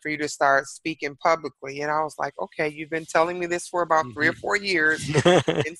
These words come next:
Speaker 1: so he says, "Okay." And I was like, "And
Speaker 2: Yeah.
Speaker 1: who do you want me to talk to?"
Speaker 2: Yeah.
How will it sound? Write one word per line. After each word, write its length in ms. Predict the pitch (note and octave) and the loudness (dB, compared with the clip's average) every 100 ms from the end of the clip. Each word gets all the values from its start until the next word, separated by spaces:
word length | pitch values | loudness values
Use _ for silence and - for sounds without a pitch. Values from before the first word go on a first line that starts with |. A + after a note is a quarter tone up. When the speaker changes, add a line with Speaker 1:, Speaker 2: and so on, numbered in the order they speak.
| - | 2
Speaker 1:
so 120 | D#3 | 4
he 100 | D#3+ | 4
says, 420 | E3 E3 D#3 D3+ - | 2 4 6 4 2
"Okay." 600 | D#3 - D3 C#3+ D3 - | -4 -2 0 2 0 0
And 120 | D#3+ | 2
I 80 | D#3 | 4
was 140 | E3 D#3+ | 4 4
like, 200 | D#3 - E3 | 2 2 -2
"And 100 | E3 | 0
Speaker 2:
Yeah. 60 | |
Speaker 1:
who 100 | F3+ | -2
do 80 | G3+ | -2
you 140 | G3+ | 0
want 180 | G#3 G#3 | 2 2
me 100 | G#3+ | 0
to 60 | G3+ | -2
talk 340 | - A3+ A3 - | 4 4 4 0
to?" 340 | E3 D3+ D3 D3+ - - | -6 -4 -6 -10 -14 -10
Speaker 2:
Yeah. 220 | A#2+ A2 | -8 -8